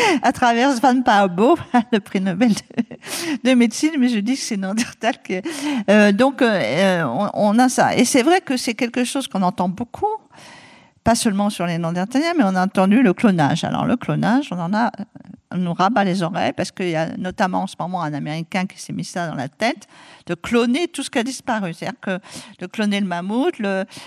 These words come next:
euh, le dodo, euh, euh, le, le loup de Tasmanie, enfin voilà, les espèces comme ça qui, et, euh, alors qu'on ferait mieux de se sauvegarder les dernières grandes espèces qui nous restent. Mais bon, ça, c'est une autre question. Euh, mais bon, il s'est pris ça. Et,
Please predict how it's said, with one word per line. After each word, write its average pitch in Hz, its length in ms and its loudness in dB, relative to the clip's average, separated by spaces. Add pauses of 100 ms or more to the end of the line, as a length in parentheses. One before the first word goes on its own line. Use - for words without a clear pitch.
(160)
euh, 185 120 4
le 190 120 4
dodo, 214 800 4
euh, 196 220 6 (340)
euh, 156 760 2
le, 147 280 2
le 180 160 0
loup 196 140 0
de 202 40 -12
Tasmanie, 196 640 0
enfin 185 320 -2
voilà, 165 260 -4
les 165 240 -12
espèces 180 320 -8
comme 170 200 -10
ça 180 200 -10
qui, 165 380 -10 (680)
et, 202 300 4
euh, 175 640 0
alors 170 200 -2
qu'on 185 120 -6
ferait - 160 -6
mieux 180 160 -2
de 202 60 -4
se 160 320 -8
sauvegarder 180 640 -4
les 180 140 -4
dernières 185 340 0
grandes 180 280 -4
espèces 185 340 -6
qui - 140 -10
nous 170 80 -4
restent. 156 240 -4
Mais 170 100 -6
bon, 160 180 -4
ça, 165 200 -8
c'est - 100 -8
une 180 100 -2
autre 165 140 -8
question. 214 460 -2 (640)
Euh, 190 220 4
mais 226 180 4
bon, 349 100 4
il 349 80 2
s'est 254 160 0
pris 233 160 0
ça. 165 180 2
Et, 233 240 0